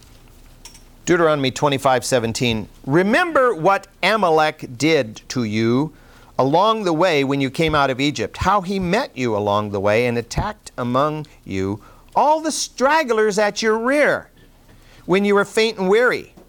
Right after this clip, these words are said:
And he did not fear God. Therefore it shall come about when the Lord your God has given you rest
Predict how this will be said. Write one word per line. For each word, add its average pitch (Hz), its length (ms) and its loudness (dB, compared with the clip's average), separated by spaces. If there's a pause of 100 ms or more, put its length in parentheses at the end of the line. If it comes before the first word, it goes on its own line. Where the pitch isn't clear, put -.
(440)
And 185 160 0
he 190 80 0
did 240 240 0
not 226 260 0
fear 202 200 0
God. 135 580 0 (680)
Therefore 202 460 2
it 175 80 -8
shall 180 180 0
come 190 220 -2
about 185 420 0
when 151 200 -4
the 143 100 -2
Lord 185 460 2
your 165 160 0
God 143 480 0
has 135 260 -4
given 165 260 -2
you 151 160 0
rest 185 500 -2